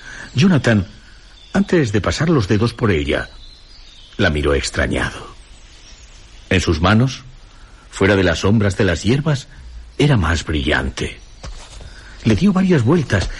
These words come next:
y la movió como si se tratara de una coctelera, hasta que la esfera comenzó a abrirse con lentitud. Jonathan estuvo a punto de arrojarla al suelo,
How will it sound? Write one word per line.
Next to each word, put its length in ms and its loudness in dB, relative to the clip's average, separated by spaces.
y 80 4
la 100 4
movió 340 2
como 220 0
si 140 -2
se 100 0
tratara 400 2
de 160 2
una 220 2
coctelera, 680 -2
hasta 180 2
que 100 0
la 120 4
esfera 520 0
comenzó 500 2
a 80 6
abrirse 540 2
con 300 0
lentitud. 640 0
Jonathan 540 4
estuvo 300 2
a 80 2
punto 240 0
de 100 0
arrojarla 400 0
al 100 -2
suelo, 460 -2